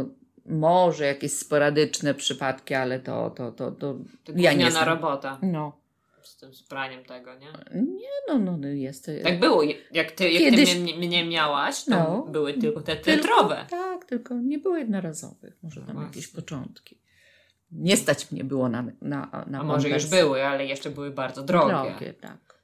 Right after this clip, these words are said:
Speaker 2: Ale teraz to wygodniej.
Speaker 1: No, kosmetyki,
Speaker 2: Mhm.
Speaker 1: y, y, wo-,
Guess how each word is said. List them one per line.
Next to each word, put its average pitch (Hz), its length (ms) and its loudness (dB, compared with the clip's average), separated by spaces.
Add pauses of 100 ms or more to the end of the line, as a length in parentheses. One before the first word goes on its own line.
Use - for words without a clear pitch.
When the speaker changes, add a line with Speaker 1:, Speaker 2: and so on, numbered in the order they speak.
(160)
Speaker 2:
Ale 135 200 -6
teraz 139 360 -4
to 147 140 -6
wygodniej. 131 580 -2
Speaker 1:
No, 147 300 -2 (120)
kosmetyki, 131 1300 0
Speaker 2:
Mhm. 127 640 2
Speaker 1:
y, 135 40 0
y, 135 220 0 (300)
wo-, 143 560 6